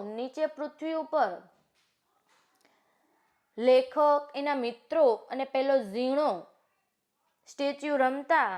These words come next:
પણ આ બધામાં ઝીણો છે ઈ કાબેલ હતો, કોઈનું કાંઈ ચાલતું નહીં. પણ જ્યારે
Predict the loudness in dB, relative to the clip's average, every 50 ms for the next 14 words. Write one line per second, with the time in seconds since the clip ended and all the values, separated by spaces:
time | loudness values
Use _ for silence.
0 | -10 -12 _ -2 0 0 0 0 0 -2 0 2 2 2 2 2 0 0 0 -4
1 | -6 -4 -2 -2 -4 -4 -4 -4 0 0 0 0 -2 -4 0 2 2 2 4 4
2 | 4 4 4 2 -2 -2 -4 -6 -6 -6 -8 -14 _ _ _ _ _ _ _ _
3 | -4 -4 -2 -2 -2 -4 -4 -2 -2 0 0 0 -2 0 0 2 2 2 0 -2
4 | -4 -4 -4 -4 -4 -6 -6 -8 -12 -16 _ _ _ _ _ _ _ _ _ _
5 | _ _ -2 -2 -2 0 2 2 2 2 2